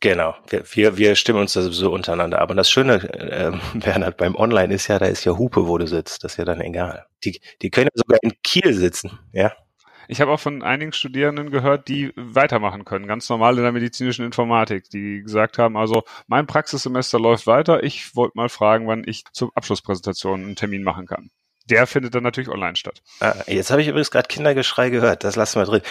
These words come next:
Speaker 1: Das, nee, das Problem ist gar nicht, dass die weitermachen können, sondern dass die jetzt eine neue Stelle finden. Darum geht's.
Speaker 2: Ja.
Speaker 1: Also weil, weil gerade überall ja alles so, ich kann's schon nicht mehr hören, weil, weil alle gerade ja nur noch auf Sicht fahren. Genau, dass sie gar nicht erst eine neue Stelle bekommen.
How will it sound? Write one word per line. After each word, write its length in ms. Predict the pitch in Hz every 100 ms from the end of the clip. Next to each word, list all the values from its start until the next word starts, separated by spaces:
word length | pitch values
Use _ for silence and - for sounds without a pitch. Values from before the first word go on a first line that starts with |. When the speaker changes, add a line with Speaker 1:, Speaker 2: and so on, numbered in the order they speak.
| -
Speaker 1:
Das, 180 | - 117
nee, 320 | 123 123 143 147 -
das 140 | 170
Problem 280 | - 117 139
ist 120 | 160 -
gar 140 | 120
nicht, 180 | 131 -
dass 140 | -
die 180 | 113 92
weitermachen 580 | 110 190 127 101 - 104
können, 220 | 117 120
sondern 240 | 117 113
dass 180 | 104 101
die 80 | -
jetzt 220 | 101 -
eine 100 | 98
neue 220 | 101 98
Stelle 320 | 90 - 135 -
finden. 360 | - - 76 -
Darum 260 | 104 90
geht's. 380 | 80 80 - - _ _ _ _
Speaker 2:
Ja. 80 | 110
Speaker 1:
Also 160 | 92
weil, 140 | 104 95
weil 160 | 98 98
gerade 220 | 98 -
überall 400 | - 113 110 107 113
ja 100 | 98
alles 260 | 110 110
so, 280 | 107 101 98
ich 120 | - -
kann's 220 | 131 135
schon 100 | 120
nicht 120 | 110
mehr 120 | 104
hören, 320 | 104 104 113 -
weil, 180 | 104 -
weil 160 | 101
alle 180 | 101 101
gerade 240 | 98 101 107
ja 60 |
nur 100 | 101
noch 140 | 104 95
auf 100 | 87
Sicht 400 | 87 104 - -
fahren. 540 | - 80 85 90 104 - - - - _ -
Genau, 220 | 92 82
dass 160 | 85 -
sie 100 | 90
gar 120 | 90
nicht 140 | 87
erst 220 | 85 -
eine 80 | 85
neue 160 | 85 82
Stelle 280 | - 82 78
bekommen. 280 | - -